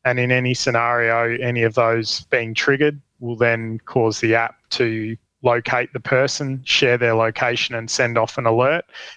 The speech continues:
and then start monitoring their location in real time every thirty seconds until that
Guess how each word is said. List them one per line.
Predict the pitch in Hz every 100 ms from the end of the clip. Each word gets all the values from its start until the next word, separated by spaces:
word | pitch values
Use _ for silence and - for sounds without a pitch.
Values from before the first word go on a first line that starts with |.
| -
and | 120
then | 120 117
start | - 131 120
monitoring | 120 120 120 - 113
their | 117
location | 113 113 - 120 117 - 120
in | 113
real | 113 110
time | - 117 113 110
every | 107 117
thirty | - 120 110
seconds | 107 127 117 - 117
until | 110 110 - 110
that | 110 113